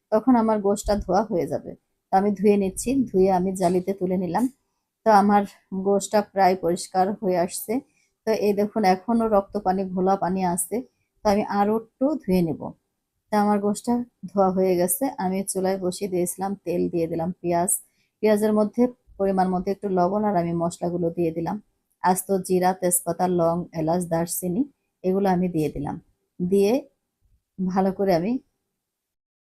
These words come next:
মশলাটা ভুনে নিচ্ছি। ভুনা করে নিয়ে এর মধ্যে আমি পরিপূর্ণ মশলা এখন আর ব্যবহার করি নাই। পেঁয়াজের গন্ধটা দূর করার জন্য আগে পেঁয়াজটাই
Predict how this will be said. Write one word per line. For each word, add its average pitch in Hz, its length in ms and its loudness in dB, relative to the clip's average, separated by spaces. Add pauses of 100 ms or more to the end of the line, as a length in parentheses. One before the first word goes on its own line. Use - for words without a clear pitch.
(120)
মশলাটা 190 420 -2 (100)
ভুনে 185 240 0
নিচ্ছি। 151 380 -4 (600)
ভুনা 196 360 0
করে 214 180 2
নিয়ে 202 220 0 (120)
এর 185 120 2
মধ্যে 190 360 -4 (1000)
আমি 185 120 -2 (100)
পরিপূর্ণ 185 360 -2 (120)
মশলা 175 300 -4
এখন 190 140 -8
আর 185 140 -2
ব্যবহার 170 360 -2
করি 175 240 0
নাই। 165 100 -4 (500)
পেঁয়াজের 190 420 2
গন্ধটা 185 420 -2
দূর 180 140 -2
করার 175 320 -4
জন্য 175 140 -6 (120)
আগে 165 220 -4
পেঁয়াজটাই 175 480 -4